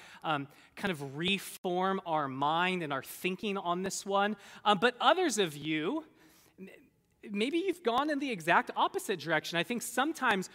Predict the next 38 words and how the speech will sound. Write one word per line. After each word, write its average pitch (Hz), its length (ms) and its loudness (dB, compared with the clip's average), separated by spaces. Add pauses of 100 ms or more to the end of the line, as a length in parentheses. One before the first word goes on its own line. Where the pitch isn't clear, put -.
(140)
we 202 120 0
can 196 240 0
respond 175 1120 2 (260)
to 202 100 -2
something 220 440 2
that 170 120 0
is 156 180 -6
evil 202 400 -2
and 170 320 -4
wrong 143 540 0 (260)
by 190 300 4
f-, - 180 -16 (120)
going 214 340 4
the 202 100 2
exact 202 480 6
opposite 220 400 2
direction. 202 460 0
And 156 80 -2
instead 156 260 -4
of 220 80 -4
letting 226 180 0
the 190 60 0
Word 180 200 -2
of 135 160 -10
God 220 340 4 (160)
inform 143 440 -6
us, 190 200 0 (180)
we've 262 240 -2
now 208 160 6
made 190 220 2
an 190 100 0
error 170 240 -2
in 220 80 -2
the 226 120 -4
other 285 180 -2
direction. 160 500 -4
And 139 140 -10
so 220 180 -2